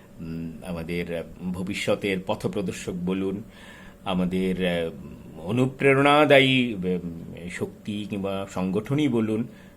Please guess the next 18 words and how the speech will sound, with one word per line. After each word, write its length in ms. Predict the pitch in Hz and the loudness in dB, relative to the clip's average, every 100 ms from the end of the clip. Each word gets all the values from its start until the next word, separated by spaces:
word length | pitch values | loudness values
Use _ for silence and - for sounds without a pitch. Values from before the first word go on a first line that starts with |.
| - | -14
তারা 180 | 95 92 | -4 -4
নিশ্চয়ই 720 | 95 - - 170 226 135 - - - - - - - - | -4 -4 4 6 6 4 -6 -14 -18 -20 -20 -20 -20 -18
একদিন 220 | - 87 | -8 -2
না 120 | 90 | 0
একদিন 480 | 92 85 92 90 90 - - - | 0 -2 -2 -2 -4 -10 -20 -14
এগিয়ে 300 | 87 82 104 | -8 0 2
আসবেন 380 | 101 - 101 107 - - - - - - | 2 0 -6 -8 -10 -20 -20 -20 -16 -10
এবং 220 | 87 87 | -4 -2
আমাদের 340 | 85 85 82 | -2 -4 -8
যে 80 | 82 | -10
স্বপ্নের 400 | - 87 - 87 | -12 -10 -6 -6
বাংলাদেশ, 500 | 82 82 78 80 82 - - - | -6 -10 -12 -12 -14 -14 -20 -18
স্বপ্নের 480 | - - - 87 90 - - - | -16 -14 -10 -6 -6 -8 -16 -20
সমাজ, 420 | - 85 90 90 | -12 -8 -4 -6
স্বপ্নের 420 | - - - 92 90 - | -8 -14 -12 -8 -8 -6
পৃথিবী 360 | 139 - 113 | -8 -4 -6
বিনির্মাণে 540 | 92 90 90 104 90 80 - - - - | -4 -2 -2 -2 -4 -6 -12 -18 -20 -16
আমাদেরকে 500 | - 82 78 - 78 | -12 -12 -12 -14 -16